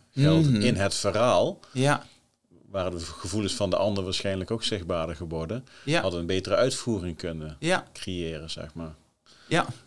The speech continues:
Speaker 2: Ja, nee, nee, dat klopt.
Speaker 1: Ja.
Speaker 2: Alleen de, de, in, in die fase waarin ik bijvoorbeeld toen zat en misschien jij ook toen zat,
Speaker 1: Ja.
Speaker 2: konden we nog niet spelen met,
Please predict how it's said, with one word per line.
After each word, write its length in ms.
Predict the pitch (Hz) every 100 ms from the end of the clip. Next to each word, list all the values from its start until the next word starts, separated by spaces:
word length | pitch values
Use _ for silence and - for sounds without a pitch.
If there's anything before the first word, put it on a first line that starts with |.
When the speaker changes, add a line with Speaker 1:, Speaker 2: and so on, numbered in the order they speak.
| _ _ _ _ _
Speaker 2:
Ja, 220 | 139 143
nee, 160 | 190 202
nee, 140 | 185
dat 160 | 151 147
klopt. 240 | 202 202
Speaker 1:
Ja. 60 | -
Speaker 2:
Alleen 240 | 156 165
de, 160 | 156 147
de, 380 | 156 147 - 135
in, 200 | 120 123
in 160 | 117
die 120 | 117
fase 380 | 113 127 120 117
waarin 340 | 117 117 123 131
ik 140 | 117
bijvoorbeeld 400 | 113 120 117 117
toen 220 | 151 143
zat 240 | 123 117 113
en 60 |
misschien 260 | 117 - 127
jij 300 | 123 117 107
ook 160 | 147 -
toen 240 | - 139 120
zat, 500 | 104 98 127 - - - -
Speaker 1:
Ja. 200 | 104 101
Speaker 2:
konden 260 | - 160 147
we 60 |
nog 240 | 139 143 135
niet 400 | 127 120 - - _ -
spelen 680 | - - 151 156 156 127
met, 360 | 120 117 117